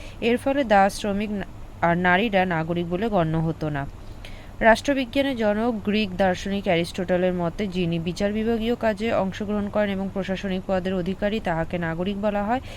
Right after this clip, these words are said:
এই ধারণা বর্তমানে গ্রহণযোগ্য নয়। অধ্যাপক ল্যাস্কির মতে যে সকল ব্যক্তি সমাজের মঙ্গল সাধনের জন্য নিজে সুচিন্তিত মতামত প্রকাশ করবে তাদেরই নাগরিক বলা হয়।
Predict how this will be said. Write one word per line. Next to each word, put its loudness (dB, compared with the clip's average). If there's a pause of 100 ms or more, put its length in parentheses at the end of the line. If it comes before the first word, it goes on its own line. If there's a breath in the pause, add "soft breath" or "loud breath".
(220 loud breath)
এই 2
ধারণা 2
বর্তমানে -2
গ্রহণযোগ্য -2
নয়। -2 (340 loud breath)
অধ্যাপক 0
ল্যাস্কির -2
মতে -2
যে -2
সকল -2
ব্যক্তি -2 (540 loud breath)
সমাজের 2
মঙ্গল 0
সাধনের 0
জন্য 0
নিজে 0
সুচিন্তিত -2
মতামত 0
প্রকাশ -2
করবে -2
তাদেরই 0
নাগরিক 0
বলা 0
হয়। -2